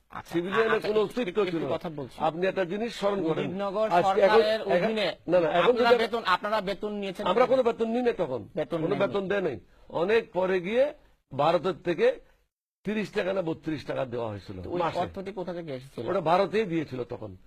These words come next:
Speaker 2: মুজিবনগর সরকারের হাতে কোনো টাকা ছিল না।
Speaker 1: তা আপনি ভারত থেকে কেন অর্থ নিলেন?
Speaker 2: আমরা তো তাদের সাথে মিলে কাজ করছিলাম।
Speaker 1: তাহলে আপনি স্বীকার করছেন যে মুক্তি বা-, আহ, বাহিনী এবং ভারতের মিত্র বাহিনী যৌথভাবে মুক্তিযুদ্ধ করেছে?
Speaker 2: বললাম না, তাদের এজেন্ডা ছিল পাকিস্তানকে ভাগ করা,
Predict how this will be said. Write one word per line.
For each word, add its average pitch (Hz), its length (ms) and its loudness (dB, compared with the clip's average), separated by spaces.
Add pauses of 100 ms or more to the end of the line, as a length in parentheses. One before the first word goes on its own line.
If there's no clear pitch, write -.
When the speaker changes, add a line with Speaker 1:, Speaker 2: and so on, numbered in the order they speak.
(160)
Speaker 2:
মুজিবনগর 175 460 -2
সরকারের 190 380 -2
হাতে 185 160 -2
কোনো 185 160 -2
টাকা 170 180 -2
ছিল 160 220 -8
না। 101 160 -12
Speaker 1:
তা 160 80 -2
আপনি 165 140 -4
ভারত 165 240 -4
থেকে 175 160 -8
কেন 175 140 -8
অর্থ 170 200 -8
নিলেন? 170 260 -8 (840)
Speaker 2:
আমরা 156 280 2
তো 220 100 0
তাদের 196 320 2
সাথে 190 320 0
মিলে 202 300 0
কাজ 202 220 -4
করছিলাম। 135 400 -6 (220)
Speaker 1:
তাহলে 175 140 2
আপনি 175 140 2
স্বীকার 208 260 0
করছেন 185 400 -2
যে 170 100 -2
মুক্তি 170 300 -4
বা-, - 460 -12
আহ, 147 200 2
বাহিনী 160 680 -2
এবং 151 240 -4
ভারতের 151 640 -4
মিত্র 160 280 -6
বাহিনী 160 360 2
যৌথভাবে 156 500 -2
মুক্তিযুদ্ধ 151 440 -6
করেছে? 147 360 -4
Speaker 2:
বললাম 285 280 2
না, 320 80 4
তাদের 233 280 2
এজেন্ডা 262 320 4
ছিল 254 200 0
পাকিস্তানকে 214 500 0
ভাগ 190 180 0
করা, 135 300 -4